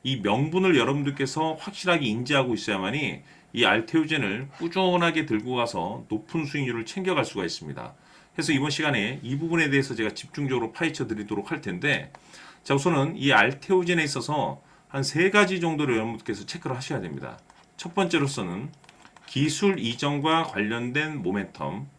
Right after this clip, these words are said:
그리고 두 번째로서는 치료제와 관련된, 그리고 세 번째로서는 바로 조단위 계약 이슈가 되겠습니다. 요 세 가지 포인트가 지금 현재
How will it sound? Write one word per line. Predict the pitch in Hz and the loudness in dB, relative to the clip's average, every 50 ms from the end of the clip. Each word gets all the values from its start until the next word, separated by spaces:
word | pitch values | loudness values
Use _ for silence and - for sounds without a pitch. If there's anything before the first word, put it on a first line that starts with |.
| _ _ _ | _ _ _
그리고 | - 117 120 120 120 | -6 -4 -2 -2 -2
두 | - 123 | -4 -2
번째로서는 | 131 147 151 143 143 123 120 - - 104 92 85 90 110 143 139 - - - - _ _ - _ _ | -2 -2 -2 0 0 -2 -2 -2 -4 -8 -6 -6 -6 -8 -10 -12 -14 -18 -20 -20 _ _ -20 _ _
치료제와 | - - - 214 190 202 196 190 185 180 175 165 165 160 156 | -10 -6 -4 -2 2 6 6 6 6 6 6 6 6 4 2
관련된, | 139 104 98 98 107 98 90 76 69 67 69 80 123 147 - _ _ _ _ _ - | 2 0 -2 0 0 -2 -4 -4 -8 -10 -10 -10 -12 -12 -14 _ _ _ _ _ -6
그리고 | - 117 127 117 101 90 98 120 143 - - | -2 -2 0 0 -2 -2 -4 -4 -8 -10 -14
세 | - - 165 170 | -10 -4 -2 0
번째로서는 | 170 180 170 - 160 139 135 139 - 110 101 90 98 117 139 147 - _ _ - | 2 2 2 2 0 0 0 -2 -2 -4 -4 -4 -4 -6 -8 -10 -12 _ _ -6
바로 | - 120 113 92 92 117 143 160 - - - _ _ _ - _ _ _ | -4 0 0 0 0 -2 -6 -8 -12 -20 -20 _ _ _ -20 _ _ _
조단위 | - - 120 139 143 165 170 156 123 104 107 131 165 175 - _ _ _ - - | -2 2 2 4 6 4 4 4 4 2 0 -2 -6 -10 -16 _ _ _ -20 -10
계약 | - 107 113 131 139 135 | 0 4 6 6 6 4
이슈가 | 127 120 - - 101 92 | 2 -4 -6 -4 -6 -4
되겠습니다. | 92 87 92 87 - - 82 73 - 62 - 87 | -4 -4 -6 -6 -6 -8 -10 -12 -12 -12 -8 -6
요 | 101 113 | -6 -6
세 | - - 165 175 | -2 2 2 4
가지 | 180 190 185 170 170 170 165 | 6 4 4 4 2 0 0
포인트가 | - - 156 156 151 139 139 - 139 139 170 175 165 | 0 -4 -2 -2 -2 -2 -2 -4 -2 0 0 0 0
지금 | - 139 135 135 | -2 -4 -4 -2
현재 | 139 147 147 - 98 92 92 107 127 139 | -2 -2 -2 -2 -2 -2 -2 -2 -4 -8